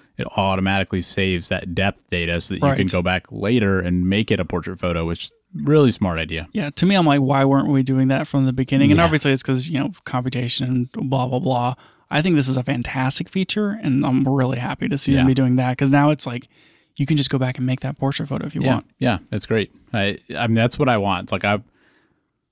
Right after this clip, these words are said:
Speaker 1: I don't care if it uses a little bit more data. Like, when I press that shutter button, just capture a bunch of stuff
Speaker 2: Mm-hmm.
Speaker 1: and let me make decisions later. Like,
Speaker 2: Yep.
Speaker 1: I'll deal with the storage space. That's fine.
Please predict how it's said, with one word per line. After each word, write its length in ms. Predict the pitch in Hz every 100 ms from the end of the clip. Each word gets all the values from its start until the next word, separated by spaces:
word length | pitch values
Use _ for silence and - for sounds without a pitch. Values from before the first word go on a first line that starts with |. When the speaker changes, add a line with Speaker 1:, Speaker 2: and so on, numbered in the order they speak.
| -
Speaker 1:
I 60 |
don't 140 | 123 143
care 140 | 151
if 80 | 131
it 40 |
uses 320 | 123 117 113 104
a 40 |
little 120 | 101
bit 120 | 98
more 160 | 101 95
data. 420 | 90 90 98 127 -
Like, 240 | 110 92 -
when 80 |
I 120 | 101 104
press 260 | 131 123
that 200 | - 110
shutter 220 | - 120
button, 320 | 120 87 85 82
just 160 | 98
capture 400 | - 107 - 147
a 60 | 131
bunch 240 | 95 104 -
of 80 |
stuff 480 | - - 87 78 - _ -
Speaker 2:
Mm-hmm. 200 | 135 127
Speaker 1:
and 340 | 95 90 87
let 200 | 95 92
me 120 | 101
make 220 | 98 95 -
decisions 400 | 92 87 82 80
later. 320 | 82 78 -
Like, 160 | 101 -
Speaker 2:
Yep. 80 |
Speaker 1:
I'll 140 | 117 117
deal 180 | 120 117
with 100 | 110
the 60 | -
storage 260 | 92 85
space. 340 | - - - -
That's 140 | 90
fine. 180 | - 92